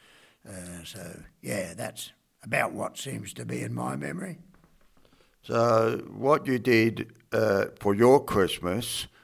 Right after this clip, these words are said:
Speaker 2: was that be a normal thing with our family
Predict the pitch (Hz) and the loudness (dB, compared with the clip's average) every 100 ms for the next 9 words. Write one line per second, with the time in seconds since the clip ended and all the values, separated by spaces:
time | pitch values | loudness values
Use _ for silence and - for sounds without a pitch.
0 | _ - 110 107 120 110 - 113 104 98 | _ 0 2 4 4 2 2 2 2 0
1 | 107 107 104 107 107 98 - 95 98 101 | 0 2 4 4 2 0 0 0 2 0
2 | 78 - - - 92 87 - 107 110 107 | -4 -10 -14 -6 -6 -4 0 2 2 0
3 | - 104 104 107 107 | -2 0 0 0 -2